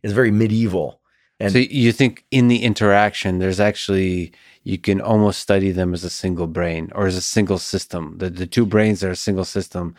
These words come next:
Speaker 1: I think with
Speaker 2: Like,
Speaker 1: A I,
Speaker 2: highly correlated.
Speaker 1: Yeah, maybe are your blinks triggering my blinks? Like, we,
Speaker 2: Yeah.
Speaker 1: you know, are your non-blink epochs, you know, extending my non-blink epochs? There's a fascinating space to explore there,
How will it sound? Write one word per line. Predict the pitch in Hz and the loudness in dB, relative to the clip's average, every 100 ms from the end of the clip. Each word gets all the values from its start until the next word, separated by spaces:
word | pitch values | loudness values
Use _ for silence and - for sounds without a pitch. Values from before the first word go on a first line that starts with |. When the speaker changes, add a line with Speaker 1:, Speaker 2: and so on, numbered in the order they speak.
| - | -16
Speaker 1:
I | |
think | - 104 | -10 -4
with | 107 | -2
Speaker 2:
Like, | 95 | 2
Speaker 1:
A | 101 | 2
I, | 98 113 139 | 4 4 4
Speaker 2:
highly | 120 110 101 | 2 0 -2
correlated. | - 98 92 90 82 82 | 0 2 2 0 -4 -2
Speaker 1:
Yeah, | 139 120 | 0 2
maybe | 117 127 117 | 2 0 0
are | 104 110 | 0 0
your | 107 | 0
blinks | 101 110 107 | 0 -2 -2
triggering | - 117 104 104 | -6 -4 -2 -2
my | 95 98 | 0 -2
blinks? | 104 123 123 - | -2 -4 -6 -6
Like, | 95 | -4
we, | 95 | -4
Speaker 2:
Yeah. | - | -4
Speaker 1:
you | 104 | -2
know, | 98 95 | 0 2
are | 95 | 0
your | 92 95 | 0 0
non-blink | 98 113 117 110 113 - - - | 2 2 2 2 2 0 -2 -2
epochs, | 110 - 110 - - - - _ - | 0 2 2 0 -8 -12 -16 _ -6
you | 101 | -2
know, | 95 95 | 0 -2
extending | 85 - 123 110 113 107 | -4 -2 0 2 2 2
my | 98 98 | 2 2
non-blink | 101 104 101 104 98 - | 2 2 2 0 -2 -4
epochs? | 98 104 113 - - - - - | 0 0 -2 -8 -20 -20 -20 -4
There's | - 113 | 0 2
a | 104 | 2
fascinating | - 135 127 127 131 110 98 92 87 | 0 0 2 0 0 2 2 0 -4
space | - - 101 92 - | -6 -2 -2 -2 -6
to | 90 | -8
explore | 67 - - 92 87 | -6 -10 -4 0 0
there, | 85 69 | 0 -4